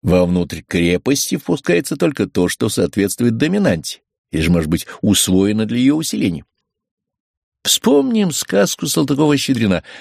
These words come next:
как один мужик двух генералов прокормил. При доминанте и голода все, что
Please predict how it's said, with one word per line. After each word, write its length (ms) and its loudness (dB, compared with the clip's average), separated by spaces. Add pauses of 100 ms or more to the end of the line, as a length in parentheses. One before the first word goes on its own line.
(120)
как 220 0
один 200 2
мужик 300 2
двух 260 0
генералов 640 0
прокормил. 420 -10 (840)
При 180 2
доминанте 800 0
и 60 0
голода 460 0
все, 240 -2
что 240 -4